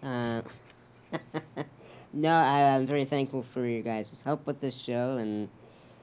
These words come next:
one day, uh, James is, um,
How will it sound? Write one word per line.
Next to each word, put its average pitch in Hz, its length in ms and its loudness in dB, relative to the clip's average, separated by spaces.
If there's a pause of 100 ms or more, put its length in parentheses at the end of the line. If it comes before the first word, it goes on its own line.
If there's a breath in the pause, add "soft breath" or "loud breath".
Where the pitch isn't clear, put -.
(120)
one 131 360 0
day, 127 320 2 (240)
uh, 110 300 -2
James 120 560 -2
is, 110 360 -6 (560 loud breath)
um, 104 680 -6